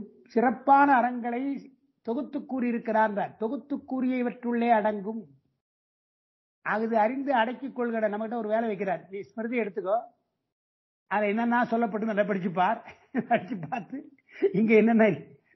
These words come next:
திருக்குறளையே படிக்கிற ஆட்கள் குறைவா இருக்கிறாங்க.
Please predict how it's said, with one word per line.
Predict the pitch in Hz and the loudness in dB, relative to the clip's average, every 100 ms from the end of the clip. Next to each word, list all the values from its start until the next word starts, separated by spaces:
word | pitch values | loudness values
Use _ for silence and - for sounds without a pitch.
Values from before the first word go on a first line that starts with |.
| _ _ _ _ - | _ _ _ _ -2
திருக்குறளையே | 240 - 254 240 247 254 | -2 0 0 2 2 2
படிக்கிற | 214 226 220 220 | 2 0 2 4
ஆட்கள் | 208 196 202 | 4 0 -6
குறைவா | 196 214 | -2 0
இருக்கிறாங்க. | 196 190 185 165 | 0 -2 -6 -6